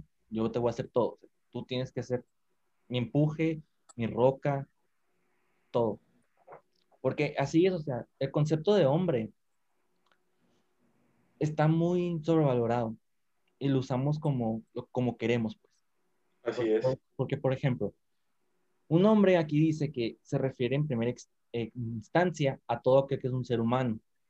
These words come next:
Speaker 1: pero que es del sexo masculino. Y también engloba a la raza humana cuando hablan del hombre. Nunca te dice que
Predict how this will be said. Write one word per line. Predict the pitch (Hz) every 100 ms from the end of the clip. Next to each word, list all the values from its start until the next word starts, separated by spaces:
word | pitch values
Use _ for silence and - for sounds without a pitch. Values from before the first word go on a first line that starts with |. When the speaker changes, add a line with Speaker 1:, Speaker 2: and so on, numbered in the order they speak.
| _ _ _ _ _
Speaker 1:
pero | 127 117
que | 113
es |
del | 107 107
sexo | 110 -
masculino. | 107 104 - 120 165 151 - _ _ _ _ _ _ _
Y | 131
también | 131 127 131
engloba | 156 160 165 147 143 - _ _
a | - 120
la | 113
raza | 107 101 113
humana | 110 131 175 151
cuando | - 113
hablan | 107 110
del | 110 110
hombre. | 123 113 - _ _ _ _ _ _ _ _ _ _ _ _ _ _ _ _ _ _ _
Nunca | - 147 147 196
te | 160
dice | 139 156
que | 151 123 -